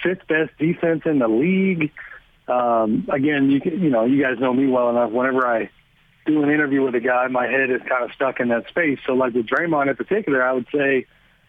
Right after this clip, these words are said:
you know, I think at times this season, Draymond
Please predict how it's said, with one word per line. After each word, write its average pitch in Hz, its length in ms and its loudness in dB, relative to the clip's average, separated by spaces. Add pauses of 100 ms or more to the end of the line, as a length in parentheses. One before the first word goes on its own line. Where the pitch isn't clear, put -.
(220)
you 202 100 -6
know, 185 100 0
I 170 120 0
think 190 180 -2
at 143 120 -4
times 185 420 -2
this 147 240 0
season, 175 640 0
Draymond 156 960 0